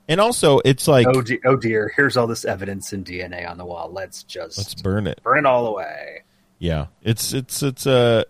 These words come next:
Speaker 1: it's a crazy thing. It's crazy.
Speaker 2: <laughs> It completely is. Completely is.
Speaker 1: Ugh. Um,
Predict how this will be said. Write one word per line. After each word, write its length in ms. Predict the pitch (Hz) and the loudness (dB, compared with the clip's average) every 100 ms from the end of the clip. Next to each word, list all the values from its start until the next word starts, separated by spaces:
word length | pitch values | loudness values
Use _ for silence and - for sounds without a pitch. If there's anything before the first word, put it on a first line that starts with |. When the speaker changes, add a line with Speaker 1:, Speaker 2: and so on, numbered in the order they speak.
| _ | _
Speaker 1:
it's 160 | 120 120 | -8 -8
a 60 | |
crazy 420 | 120 107 95 90 82 | -4 -2 -2 -2 -6
thing. 380 | - 85 78 - _ - | -4 -6 -6 -12 _ -18
It's 140 | 95 | -16
crazy. 400 | - 80 78 78 - | -6 -2 0 -2 -4
Speaker 2:
<laughs> 40 | |
It 140 | - - | -8 -2
completely 1000 | 185 - - 131 123 117 110 147 117 92 | -2 -4 -6 -2 0 -2 -4 -4 -6 -6
is. 360 | 87 80 - - | -12 -18 -20 -20
Completely 640 | - - - 202 143 92 | -20 -20 -12 -10 -8 -8
is. 380 | 76 - - - _ _ | -10 -16 -20 -20 _ _
Speaker 1:
Ugh. 180 | 90 90 - _ - | -6 -4 -6 _ -4
Um, 460 | 113 123 120 117 | 2 4 2 0